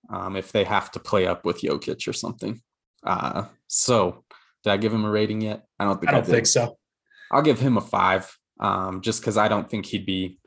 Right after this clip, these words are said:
Speaker 1: he wouldn't be ridiculously expensive, and he fills a nice role as far as his size and athleticism. So
Speaker 2: I'm gonna give him a six.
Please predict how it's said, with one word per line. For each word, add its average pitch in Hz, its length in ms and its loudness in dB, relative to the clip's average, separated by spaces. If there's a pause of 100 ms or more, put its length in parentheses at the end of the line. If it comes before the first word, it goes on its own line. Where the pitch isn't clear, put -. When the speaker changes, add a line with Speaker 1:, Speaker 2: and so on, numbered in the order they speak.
(140)
Speaker 1:
he 175 80 6
wouldn't 123 200 8
be 95 80 0
ridiculously 92 640 -2
expensive, 98 640 -4
and 92 260 -8 (400)
he 104 160 -2
fills 117 380 4
a 107 60 4
nice 104 360 0
role 110 260 4
as 92 140 -2
far 95 220 2
as 92 140 -4
his - 200 -6
size 92 320 2
and 92 100 -6
athleticism. - 680 -6 (160)
So - 360 -12 (1200)
Speaker 2:
I'm 175 120 4
gonna 202 100 6
give 196 160 6
him 185 140 6
a - 20 4
six. - 640 4